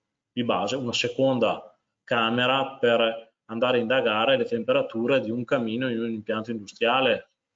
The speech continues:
E l'unica maniera per farlo è avere un drone che sia in grado di portare su tre, quattro chili di attrezzatura. Ecco, questi droni sotto i duecentocinquanta grammi ovviamente non riescono a portare dei tre chili di, di attrezzatura.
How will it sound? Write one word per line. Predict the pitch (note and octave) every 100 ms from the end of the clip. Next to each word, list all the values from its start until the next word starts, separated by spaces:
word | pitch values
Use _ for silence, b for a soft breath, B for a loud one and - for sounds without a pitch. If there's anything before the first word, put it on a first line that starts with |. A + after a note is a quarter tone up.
| _ _ _ _ _ _ b _
E | G2+ F#2+
l'unica | A#2 B2 A#2
maniera | A2+ A2+
per | A2+ C3
farlo | A2+ A2+ C3
è | A2+
avere | A2+ G#2+
un | G#2+ A2
drone | A2 A#2+ A#2 B2+ C#3
che | A2+
sia | - C3
in | B2+
grado | A2+ A2 C3
di | B2+
portare | A2 - A#2
su | - B2 B2+ B2+
tre, | A#2 A2
quattro | A2+ A#2 A2+
chili | A#2 B2+
di |
attrezzatura. | G#2+ G#2 - G2 A#2+ D3+ C3 - _ _ _ _ _ _ _ _
Ecco, | G2 G2 - - _ _ _ _ _
questi | B2+ A#2 B2+
droni | A#2+ C3+ C3+ A#2
sotto | C3 B2+
i | A#2+
duecentocinquanta | A2+ C3 B2+ A#2 G#2+ A2 C3+
grammi | C#3 G2+ A2 C3 D#3
ovviamente | A#2 A#2+ G2+ G#2 D3
non | G#2+ F#2+
riescono | A2 - D#3
a | C3+
portare | A#2+ A#2+ A#2+ A#2+
dei | A2
tre | G#2+ G#2 -
chili | G#2 G2+
di, | G2+ F#2+ F#2 B B B B
di | - G2+
attrezzatura. | - F#2 F#2+ - G2 E2